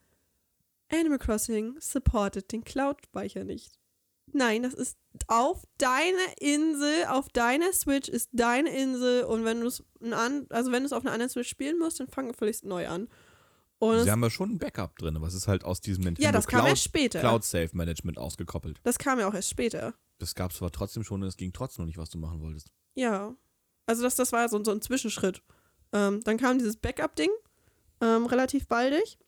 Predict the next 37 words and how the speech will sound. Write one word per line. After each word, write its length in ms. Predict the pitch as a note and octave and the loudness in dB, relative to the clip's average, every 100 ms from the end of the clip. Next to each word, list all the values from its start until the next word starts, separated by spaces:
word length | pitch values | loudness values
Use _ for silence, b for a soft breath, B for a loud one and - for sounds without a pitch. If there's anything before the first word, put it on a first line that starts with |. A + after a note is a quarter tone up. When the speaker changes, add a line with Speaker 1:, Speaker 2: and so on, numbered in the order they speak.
| _ | _
Speaker 1:
Und 100 | B3 | 2
das 240 | A#3+ B3 - _ - | 4 2 -6 _ -4
hat 180 | C4+ B3+ | -2 0
mich 180 | B3 A#3+ | 2 2
aber 120 | A#3 | 2
immer 180 | C4+ D4 | 2 4
noch 100 | C4 | 4
nicht 180 | A#3+ - | 2 0
die 220 | G#3 G#3 | 0 2
Insel 300 | A3+ C#4+ G3 | 2 2 2
transferieren 640 | G3 F#3+ G3 - G#3 G3+ G3+ | 2 -2 -2 -2 0 0 2
lassen. 400 | G3 G3 A3+ D4 b b b b _ - | 0 -2 -4 -4 b b b b _ 4
Und, 500 | A3 A3 A3 A#3 - | 6 6 4 0 0
ähm, 300 | G3+ G3+ G#3 | 2 2 0
meine 160 | G3+ | 0
Mutter 260 | G#3 A3 A#3 | 0 0 0
hat 140 | G3+ | 0
dann 120 | G3+ G3+ | 0 -2
bis 120 | - | -2
dahin 340 | G3+ G#3 G3+ | 0 0 -4
ver-, 220 | - G#3 F#3+ | -6 -4 0
beschlossen, 480 | G#3+ - G#3+ A3 G3 | -2 2 2 2 2
so, 140 | G3 | 2
ah, 240 | F#3+ G3 | 2 0
zu 140 | - F#3+ | 0 0
Weihnachten 400 | G3+ B3 - A#3 | 2 0 -2 -4
kriegt 220 | A#3+ A#3+ | -4 -2
er 40 | A3+ | -2
es, 80 | G#3+ | -2
nicht 140 | G#3 | -2
schon 140 | G#3+ | -2
zum 140 | G3+ G#3 | -2 -2
Geburtstag, 500 | G3 G3+ - G#3+ A3+ | 0 -2 0 -2 -2
also 140 | G3 | -4
die 100 | F#3 | -4
neue 220 | F#3+ G3 G#3 | 0 0 0
Switch. 320 | G#3+ G#3+ | 0 -2